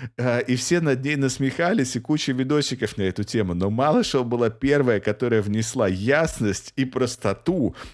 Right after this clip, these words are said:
в этот процесс, не объясняя, что процесс, не называя даже этот процесс дефекация, понимаешь? Ну, не надо его так называть.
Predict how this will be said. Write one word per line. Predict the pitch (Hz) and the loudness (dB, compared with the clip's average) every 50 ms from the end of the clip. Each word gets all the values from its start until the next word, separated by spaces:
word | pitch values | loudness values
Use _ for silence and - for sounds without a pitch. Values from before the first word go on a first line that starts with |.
| - | -8
в | - 98 92 85 110 | -4 -4 -2 0 0
этот | 117 127 127 143 120 - | 0 0 0 -4 -6 -2
процесс, | - 113 120 127 - - - 107 82 - - - - - _ _ - - - | -2 0 0 0 -2 -2 -2 -2 -2 -2 -4 -10 -14 -18 _ _ -20 -16 -8
не | - 120 127 139 | -4 0 0 0
объясняя, | 135 123 127 135 147 139 - - 151 156 151 131 113 98 85 76 71 | 0 0 -2 -2 -2 -2 -2 -2 -2 -2 0 0 0 0 0 0 -2
что | - - - 95 87 | -4 -6 -6 -6 -4
процесс, | - - 98 90 - - 127 120 113 113 - - - - - _ | -2 -2 -2 -2 -2 0 0 2 0 0 -4 -10 -16 -20 -12 _
не | - 123 | -2 0
называя | 127 131 123 113 131 139 147 147 131 110 | 2 2 2 2 0 0 2 2 2 0
даже | 101 98 95 90 95 | 0 -2 -2 -4 -4
этот | 85 98 90 - | -4 -6 -6 -4
процесс | - 95 98 - - - 170 185 180 - - _ _ _ _ _ _ _ _ _ _ - - | -2 -2 -2 -2 -2 0 0 0 -2 -6 -10 _ _ _ _ _ _ _ _ _ _ -16 -12
дефекация, | 127 117 107 110 - - 123 117 - 135 113 90 - - - 71 - | -8 -6 -4 -4 -2 -2 -4 -2 -2 -2 -4 -4 -4 -6 -8 -10 -10
понимаешь? | - - 76 71 71 78 98 190 170 - - | -8 -8 -8 -8 -8 -8 -8 -8 -8 -6 -4
Ну, | 107 123 | -2 -2
не | 139 156 180 | 0 0 -2
надо | 175 175 180 175 170 160 131 127 | -2 -2 -2 -2 -4 -4 -2 -2
его | 127 127 120 123 123 | -2 0 0 -2 -4
так | 120 - 110 101 - | -4 -6 -8 -10 -8
называть. | 107 104 95 90 98 98 87 80 69 62 - - - - | -8 -8 -6 -6 -6 -6 -6 -8 -10 -10 -12 -16 -20 -20